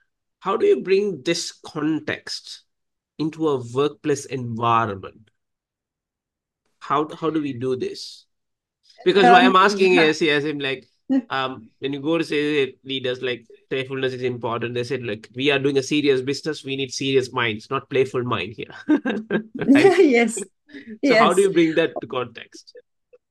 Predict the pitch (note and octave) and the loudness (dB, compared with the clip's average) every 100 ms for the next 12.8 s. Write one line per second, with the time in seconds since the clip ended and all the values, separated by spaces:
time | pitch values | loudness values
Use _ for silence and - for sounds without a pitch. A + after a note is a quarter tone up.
0 | _ - _ _ _ B3 B3 F4 C4 A#3 | _ -20 _ _ _ 2 4 4 2 -2
1 | - - - G#3+ G3 - B3+ B3 F4+ D#4 | -6 -10 0 2 2 2 -2 4 4 4
2 | D4+ - - A#3 A3+ F#3+ E3+ E3 D#3+ _ | 0 -6 -4 -2 0 0 0 -2 -6 _
3 | G3 G3 - F3+ F3 E3+ F3 - _ _ | -6 -6 0 2 2 0 -6 -12 _ _
4 | - G3+ F#3 F#3 F3+ _ _ _ _ _ | -4 0 2 2 0 _ _ _ _ _
5 | - F#3 - F3+ E3+ G3+ F3+ F#3 G3 G3 | -2 -2 0 -2 -2 -4 -8 -2 -2 0
6 | F#3 F3+ F3+ F3+ _ - - C4+ A#3+ G3+ | -2 -2 -6 -10 _ -18 0 2 4 4
7 | G3+ G#3+ G#3 G#3 G#3 G#3 - - F3+ F3 | 4 4 4 6 4 2 -8 -10 -8 -6
8 | E3+ E3+ F3 F3 _ _ _ _ _ _ | -6 -4 -4 -6 _ _ _ _ _ _
9 | _ _ _ _ _ - - B3+ F#4 F#3 | _ _ _ _ _ -6 2 6 6 4
10 | - - - _ - F3+ - - - _ | 2 -4 -6 _ -6 -4 -2 -2 -4 _
11 | _ _ B2+ B2 - _ G3+ F#3+ F#3 F#3 | _ _ -10 -10 -10 _ 2 4 2 0
12 | G3+ G3 A3+ G#3 A3+ G#3+ A3 G#3 | 2 2 2 0 2 2 2 -4